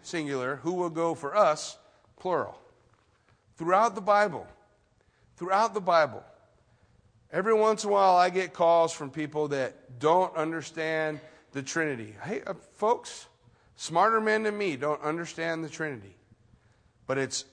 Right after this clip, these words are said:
written on every page. "Who will I send? Who will go for us?" Why did God use a plural pronoun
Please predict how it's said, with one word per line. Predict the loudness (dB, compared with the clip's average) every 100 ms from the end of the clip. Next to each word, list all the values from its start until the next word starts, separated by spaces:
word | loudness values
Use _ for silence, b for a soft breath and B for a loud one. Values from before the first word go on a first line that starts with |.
| _ _ -6
written | 0 0 2
on | 0 0 0
every | -4
page. | -4 -6 -6 -18 -20 _ _ _ _ _ _ _ _ b b b b b b b b _ _ _ _
"Who | -8 -4 -2
will | 2 2 4
I | 6 4
send? | 2 -4 -4 -4
Who | -4
will | -2
go | -2 -4
for | -4 -2
us?" | 0 0 -2 -6
Why | -2 -2
did | -2
God | -2 0 -2 -6 -14
use | -12 -8
a | -10
plural | -10 -10 -4 -2 -2 -4
pronoun | -8 -6 -4 -4 -6 -8 -12